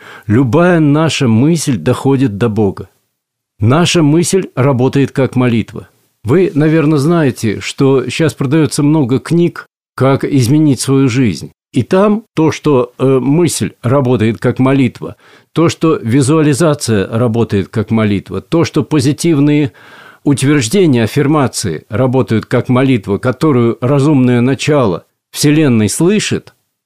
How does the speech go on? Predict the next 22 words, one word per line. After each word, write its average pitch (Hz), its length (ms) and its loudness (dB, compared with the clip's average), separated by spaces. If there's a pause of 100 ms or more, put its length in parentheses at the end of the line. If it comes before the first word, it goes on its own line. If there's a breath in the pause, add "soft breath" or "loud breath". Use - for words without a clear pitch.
и 156 420 0
закон, 139 720 0
что - 300 0
ты 139 140 0
посеял, 139 800 0 (380 soft breath)
то 151 140 2
и 135 80 4
пожнешь, 131 720 0 (280)
осуществляется. 147 1120 -2 (400)
Раз 165 340 0
я 151 120 2
запускаю 151 840 -2 (340)
позитивные 160 720 2
мысли, 135 520 -2 (420 loud breath)
раз 151 340 0
я 170 100 2
визуализирую 147 880 0
позитивные 143 840 0
образы, 98 640 -4 (420)
раз 143 440 0
я 143 460 0 (380)
запускаю 143 920 0